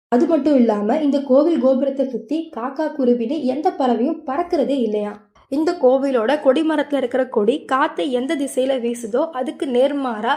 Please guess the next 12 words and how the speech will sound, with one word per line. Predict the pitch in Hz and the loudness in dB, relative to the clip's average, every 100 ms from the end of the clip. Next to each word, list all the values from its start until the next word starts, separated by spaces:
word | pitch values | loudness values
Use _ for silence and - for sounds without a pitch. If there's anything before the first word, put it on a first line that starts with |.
| - | -2
எதிர் | 269 330 | -4 -2
திசையில | 294 311 247 214 | -4 -4 -4 -2
தான் | 277 285 | -4 -4
பறக்குமா. | 240 214 220 208 208 - _ _ | -4 -4 -6 -6 -8 -14 _ _
இந்த | 294 359 370 | 0 0 4
கோவிலோட | 269 269 294 277 285 | 6 6 6 4 2
கோபுர | 233 254 247 294 | 4 2 2 -2
நிழல் | 226 208 285 285 | -2 -4 -4 -2
தரையில | 254 311 330 | -2 0 0
விழாதவாறு | 269 247 262 254 233 220 214 311 285 | 2 0 0 -2 -4 -4 -2 -4 -4
வடிவமைச்சு | 262 320 254 214 302 | -4 -2 -2 -6 -8
கட்டியிருக்காங்க. | 294 220 226 220 220 220 214 220 | -8 -4 -2 -4 -6 -10 -6 -8